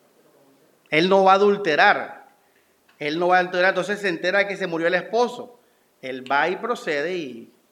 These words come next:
y, y hace las cosas con paciencia, porque tiene dominio propio. ¿Ya ven? ¿Qué es lo que hace que uno fornique y adultere? La, para muchos, la impaciencia. ¿O no? El desespero.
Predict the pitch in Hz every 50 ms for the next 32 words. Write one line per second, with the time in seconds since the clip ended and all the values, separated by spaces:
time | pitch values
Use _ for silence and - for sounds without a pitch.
0 | _ - 127 135 131 120 123 131 127 127 - 170 156 143 - - 151 147 139 165
1 | 165 160 160 - 151 143 139 135 139 123 - - - 190 233 233 208 - - -
2 | 139 120 110 - _ _ _ _ _ _ _ _ _ _ - 147 143 139 143 135
3 | 143 147 160 180 190 180 165 170 180 190 196 185 170 190 202 226 226 208 - 143
4 | 127 - - - _ _ _ _ _ _ - 147 160 185 220 240 262 254 - -
5 | - _ _ _ _ _ _ _ _ _ _ _ _ _ _ _ - 202 240 277
6 | 285 262 - 240 240 - 247 233 226 226 240 247 226 233 202 190 175 190 214 202
7 | 220 226 208 180 185 - - 185 180 160 139 120 117 - - - _ _ _ _
8 | _ - 135 147 147 147 139 131 147 143 143 135 170 220 214 202 - 143 147 160
9 | 165 - 233 226 233 - 185 165 151 147 - - 202 220 202 - _ _ _ _
10 | _ _ _ _ _ _ _ _ _ _ _ _ _ _ _ - 180 190 226 233
11 | 202 147 117 - - - - - - _ - 131 143 151 151 151 - 226 214 226
12 | - 226 202 165 170 202 208 - -